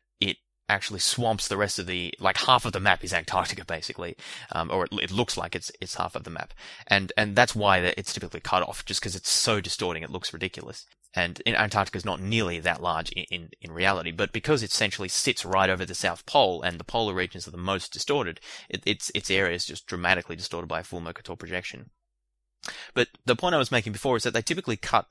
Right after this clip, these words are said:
off the Mercator projection around latitude seventy-ish, uh, degrees south. But up in the north, if you cut, if you were to cut off at the same latitude, you'd be cutting just north of Iceland, and yet you'd actually cut off the very northern parts of,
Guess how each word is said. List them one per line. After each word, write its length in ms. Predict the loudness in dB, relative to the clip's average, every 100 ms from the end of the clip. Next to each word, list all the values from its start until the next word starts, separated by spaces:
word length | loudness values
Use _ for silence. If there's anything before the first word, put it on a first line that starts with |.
| -6
off 180 | -8 -6
the 60 |
Mercator 360 | -4 -4 -4 -2
projection 340 | 0 0 -2
around 240 | -2 -2 4
latitude 500 | 4 4 0 -4 -6 -10 -20 -6
seventy-ish, 920 | -2 0 0 -2 -2 0 0 0 -2 -6 -16 -14 -8
uh, 60 |
degrees 320 | -6 -2 -2 0
south. 480 | 6 6 4 -4 -12 -16 -2
But 120 | 4
up 180 | 4 4
in 80 | 0
the 100 | 0
north, 480 | 2 2 4 2
if 100 | -2
you 60 | -6
cut, 320 | 2 4 4 0 -4
if 160 | -2
you 80 | -2
were 80 | -2
to 120 | -4
cut 380 | 2 2 4 -2 -10 -20 0
off 320 | 0 0 -6 0
at 180 | 0 2
the 60 |
same 340 | 2 4 4 6
latitude, 540 | 6 6 2 -4 -6 -10 -18 _ _ -6
you'd 160 | -6 -6 -8
be 120 | -4
cutting 340 | 4 6 6 2
just 440 | 0 0 -2 -4
north 380 | -4 -2 -2 -2 0
of 320 | 0 -2 -6 0
Iceland, 480 | 2 0 -4 -6
and 80 | -2
yet 120 | -2 0
you'd 140 | 2
actually 340 | 2 2 -4 -4
cut 240 | 2 4
off 260 | 4 0 -6
the 140 | -10 -2
very 240 | 0 0
northern 340 | -2 -4 -4 -4
parts 380 | -2 -2 -4
of, 180 | -8 -10